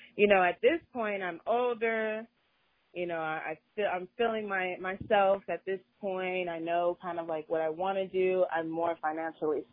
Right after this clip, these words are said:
stable. Um, so I was like, "Well, I can at least try to start it up and just kinda see where it goes from there." Um, so that's where, that's where the idea came into fruition.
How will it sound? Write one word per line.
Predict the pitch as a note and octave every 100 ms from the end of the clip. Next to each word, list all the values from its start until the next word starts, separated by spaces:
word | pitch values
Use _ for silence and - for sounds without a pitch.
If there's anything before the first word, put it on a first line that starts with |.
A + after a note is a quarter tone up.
| -
stable. | B3+ C4 B3+ A3+ B3 A#3+ A3+ A#3 - _ _ _ _ _ _ _
Um, | F#3 F3 E3 D3+ D3+ - _ -
so |
I | A#3+ B3+
was | C4 B3
like, | A3 G#3+
"Well, | G#3+ -
I | C#4+
can | D#4+ C#4
at | A3
least | G3+ G#3 _ -
try | F3 E3+ E3+ E3+
to | E3+ -
start | - E3 E3
it | D#3+
up | D#3+ D3+ - _ -
and | D#3 D#3 D#3
just | E3 D#3+
kinda | - D#3 D3+ _
see | F3+ E3
where | D#3 D#3 D3+
it | D3+
goes | D3+ D3+
from | - D3
there." | D3+ - - - - - _ _ _ _ _ _ _ _
Um, | E3 E3+ E3 E3+
so | A3+ G#3
that's | B3+ D4+
where, | D#4 C#4+ C4+ B3 - _ -
that's | B3 - A3
where | G#3+ G3+ G3 F#3
the | F3 E3+ E3
idea | E3+ E3+ E3+ D#3+ D#3 D#3 E3 _ -
came | E3+ E3
into | E3 F3+
fruition. | F3+ D#3+ D3 - D3 D3